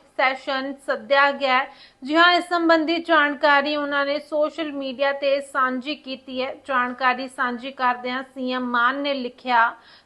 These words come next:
"ਪੰਜਾਬ ਵਿੱਚ ਹੜ੍ਹਾਂ ਨਾਲ ਹੋਈ ਤਬਾਹੀ ਨਾਲ ਸੰਬੰਧਿਤ ਕੁਝ ਨਿਯਮਾਂ ਦੇ ਵਿੱਚ ਲੋਕ ਪੱਖੀ ਸੋਧਾਂ ਕਰਨ ਦੇ ਲਈ ਅਤੇ ਮੁਆਵਜ਼ੇ ਨਾਲ ਸੰਬੰਧਿਤ ਕੁਝ ਨਵੇਂ ਕਾਨੂੰਨਾਂ ਨੂੰ ਮਾਨਤਾ ਦੇਣ ਲਈ ਪੰਜਾਬ ਵਿਧਾਨ ਸਭਾ ਦਾ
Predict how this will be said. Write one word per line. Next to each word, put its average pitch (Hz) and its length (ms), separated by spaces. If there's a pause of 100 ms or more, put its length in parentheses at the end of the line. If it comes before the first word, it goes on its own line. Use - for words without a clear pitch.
"ਪੰਜਾਬ 311 540
ਵਿੱਚ 339 320 (260)
ਹੜ੍ਹਾਂ 311 260
ਨਾਲ 302 300
ਹੋਈ 294 380
ਤਬਾਹੀ 262 640
ਨਾਲ 269 360
ਸੰਬੰਧਿਤ 254 600
ਕੁਝ 269 320
ਨਿਯਮਾਂ 269 600
ਦੇ 311 100
ਵਿੱਚ 262 540
ਲੋਕ 254 440
ਪੱਖੀ 269 460
ਸੋਧਾਂ 269 640 (420)
ਕਰਨ 330 360
ਦੇ 359 80
ਲਈ 330 320
ਅਤੇ 320 260
ਮੁਆਵਜ਼ੇ 294 720
ਨਾਲ 294 400
ਸੰਬੰਧਿਤ 269 600
ਕੁਝ 277 260
ਨਵੇਂ 262 440
ਕਾਨੂੰਨਾਂ 269 600
ਨੂੰ 285 160
ਮਾਨਤਾ 247 480
ਦੇਣ 254 280
ਲਈ 247 200
ਪੰਜਾਬ 254 600
ਵਿਧਾਨ 262 440
ਸਭਾ 247 300
ਦਾ 240 340